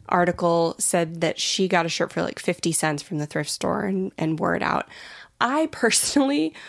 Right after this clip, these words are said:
uh, go to a Goodwill near me that I know has good stuff.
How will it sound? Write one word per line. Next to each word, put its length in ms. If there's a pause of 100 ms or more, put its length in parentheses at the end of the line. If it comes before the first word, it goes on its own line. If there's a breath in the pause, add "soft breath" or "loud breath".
(480 loud breath)
uh, 260
go 360
to 220
a 60
Goodwill 480
near 240
me 180
that 140
I 80
know 320
has 260
good 200
stuff. 580